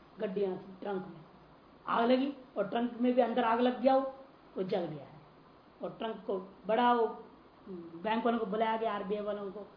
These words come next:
भाई वो निकाला, उन्हें नंबर नोट करना पड़ता है ना, कितने नंबर से कितने नंबर जला है,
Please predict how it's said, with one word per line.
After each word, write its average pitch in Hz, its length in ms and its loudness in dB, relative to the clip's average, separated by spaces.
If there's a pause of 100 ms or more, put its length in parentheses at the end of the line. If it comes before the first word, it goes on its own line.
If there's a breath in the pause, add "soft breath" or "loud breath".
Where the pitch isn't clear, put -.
(260)
भाई 202 80 2
वो 208 100 0
निकाला, 208 480 2
उन्हें 214 160 0
नंबर 208 280 -2
नोट 220 180 -4
करना 226 160 -4
पड़ता 220 240 -6
है 240 80 -2
ना, - 60 -8
कितने 214 280 -6
नंबर 214 200 -6
से 190 80 -12
कितने 214 160 -8
नंबर 214 180 -6
जला 208 200 0
है, 160 220 -4